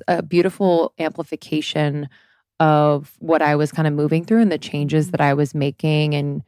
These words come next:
experiencing. And it allowed me to almost, like, yeah, be in, like, the higher expression of everything that was happening. 'Cause there's always, like, the shadow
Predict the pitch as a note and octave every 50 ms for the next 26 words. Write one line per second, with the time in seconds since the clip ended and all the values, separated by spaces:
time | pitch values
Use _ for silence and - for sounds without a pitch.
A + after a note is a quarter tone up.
0 | - D#3+ D#3 - - - - D3 C3+ C3+ C3+ D3 D#3 D#3+ F3 E3+ - - G#3 G#3+
1 | A3 G#3+ F#3+ E3 D3 - - D#3+ D#3 D3+ D3+ D3 D3 D#3+ F3 F3 F3+ E3+ D#3+ D#3
2 | D3+ D3 - - - - - D#3 D3+ D3 D3 D3 D3 D3 D3 D3 D3 D3+ - _
3 | _ _ _ _ _ _ _ _ _ _ _ _ _ _ _ _ _ _ _ -
4 | A3+ B3+ F4 F#4+ - - A#3+ G#3 F3 D#3 D3 - _ - _ _ _ _ _ _
5 | _ _ - F#3+ F#3 G3+ G3+ F#3 E3+ - - F#3+ G3 G#3+ A3+ - - F#3+ F#3+ F#3
6 | F3+ E3+ D#3 D3 - - E3 D#3 C#3 - - - D#3+ D#3+ E3 D#3 D#3 C3+ - -
7 | - - B2 C#3 E3+ - - - - F3 - - - E3+ F3+ F#3+ - - - -
8 | F3 F3+ F3 - - - - - F3+ E3+ G3+ - A#3 A3 G#3+ A#3 B3 B3+ B3 F#3+
9 | F#3 E3 - - D#3 - - - C3+ B2+ D3 D3+ D#3 D#3 D#3 D3+ D#3 D#3